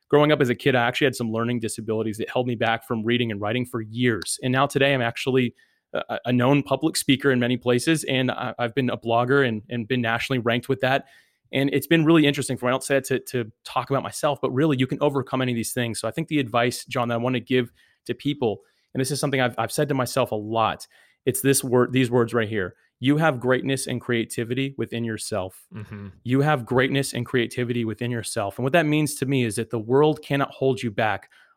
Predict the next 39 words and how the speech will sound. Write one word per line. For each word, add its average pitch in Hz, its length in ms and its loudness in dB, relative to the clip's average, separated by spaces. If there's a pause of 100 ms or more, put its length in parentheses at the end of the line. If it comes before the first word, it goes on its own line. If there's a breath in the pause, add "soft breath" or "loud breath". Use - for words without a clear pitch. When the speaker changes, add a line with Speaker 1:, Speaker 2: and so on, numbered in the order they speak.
(120)
Speaker 1:
All 156 220 6
of 143 100 2
us 123 160 4
have 120 200 -2
greatness. 113 580 -2
We 127 80 0
can 135 140 2
do 143 180 2
something 135 300 -2
amazing. 117 500 -2 (300 soft breath)
I 120 80 0
believe 135 180 2
that 123 120 2
we're 127 200 0
all 139 180 6
created 127 480 0
beings. 123 300 -2
And 113 140 -10
as 143 260 -2
such, 123 400 -2
we 123 140 0
are 120 80 2
made 127 340 0
to 123 120 -4
create 120 520 -2
ourselves. 113 480 -2
So 117 60 0
I 127 40 2
wanna 143 280 0
encourage 123 360 -6
people, 104 280 -4
get 135 200 0
out 131 200 0
there 123 240 4 (260 soft breath)
and 120 100 -2
start 127 220 0
creating 120 480 2
what 117 220 0
you 110 120 -4